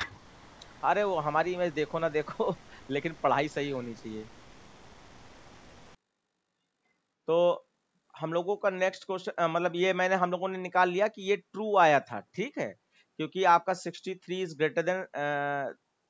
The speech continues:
थर्टी सिक्स। अब दूसरे वाले में देखिए, sixty three is greater than thirty six, फिर से पूछा गया है और ए अपनी value, अ, condition true होने पर ए अपनी value Y में देगा, condition false होने पर बी अपनी value Y में देगा।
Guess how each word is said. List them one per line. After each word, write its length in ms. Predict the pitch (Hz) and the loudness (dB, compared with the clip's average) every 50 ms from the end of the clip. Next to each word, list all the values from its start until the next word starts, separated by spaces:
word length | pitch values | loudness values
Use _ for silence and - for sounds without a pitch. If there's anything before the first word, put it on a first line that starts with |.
| _ - | _ -2
थर्टी 260 | 151 139 - 170 151 | -2 0 0 -6 -6
सिक्स। 360 | - - 139 - - - _ _ _ _ _ _ _ - _ | -6 -8 -8 -8 -10 -20 _ _ _ _ _ _ _ -6 _
अब 140 | - 160 151 | 0 0 0
दूसरे 280 | 151 185 185 185 226 220 | 0 -4 -2 0 4 6
वाले 200 | 220 220 220 220 | 6 6 6 4
में 120 | 220 208 | 2 2
देखिए, 320 | 208 208 208 - 214 220 | 0 0 2 2 2 2
sixty 420 | 214 220 - 196 180 - - 214 214 | 2 0 -4 -6 -6 -4 -8 -8 -8
three 360 | 202 - 202 208 208 214 208 | -8 -8 -8 -6 -6 -6 -6
is 60 | 185 | -8
greater 360 | 170 151 165 170 165 165 185 180 175 | -6 -2 -2 -2 0 0 0 2 2
than 320 | 196 226 254 262 - - | 0 0 0 -6 -6 -2
thirty 280 | 208 170 165 - 185 175 | -2 -2 -2 -2 -8 -6
six, 240 | 151 175 - _ - | -6 -10 -12 _ -6
फिर 100 | 190 190 | -6 -4
से 180 | 180 - 226 | 0 -2 -2
पूछा 320 | - 196 196 180 - 185 175 | -2 -2 -8 -2 2 2 2
गया 260 | 160 165 165 165 165 | 4 4 4 6 6
है 240 | 165 180 214 262 - - _ _ - - - _ _ | 6 6 4 2 0 -6 _ _ -20 -20 -20 _ _
और 220 | 165 175 175 - _ _ _ _ | 2 2 2 0 _ _ _ _
ए 160 | - 196 214 | 4 4 6
अपनी 300 | 214 202 - 208 196 190 | 6 4 2 -2 -6 -2
value, 240 | 180 180 175 175 175 | 2 2 2 2 0
अ, 160 | - - 160 | -2 -2 -2
condition 480 | 156 - - 170 175 170 175 202 196 190 | 0 2 0 0 0 0 -2 -2 -4 -6
true 220 | 175 - 196 202 | -6 -4 -2 -2
होने 180 | 196 196 196 196 | 0 0 -2 -2
पर 160 | - 202 190 | -2 -2 -2
ए 200 | - - 175 180 | -2 -2 0 0
अपनी 240 | 185 180 - 185 190 | 0 -2 -2 -8 -4
value 280 | 180 190 190 196 196 180 | -4 -2 -2 -2 0 2
Y 180 | 185 185 190 | 2 2 2
में 140 | 190 196 190 | 0 -2 -2
देगा, 260 | 180 196 196 214 226 | -2 0 0 0 0
condition 440 | 220 - 180 165 160 160 - 185 175 | 0 -2 -4 -4 -4 -6 -6 -8 -8
false 300 | 175 - 165 170 170 165 | -6 -2 -2 -2 -2 -2
होने 180 | 175 170 175 175 | -4 -6 -6 -4
पर 160 | 180 185 170 | -4 -6 -6
बी 220 | 147 131 160 170 | -4 -4 -4 -4
अपनी 220 | 160 165 156 151 147 | -4 -4 -8 -8 -2
value 300 | 139 139 135 131 131 123 | -2 -2 0 -2 -2 -2
Y 200 | 123 120 117 113 | -2 -2 -2 -2
में 140 | 113 107 | -4 -8
देगा। 260 | 101 98 95 - - | -10 -10 -12 -12 -16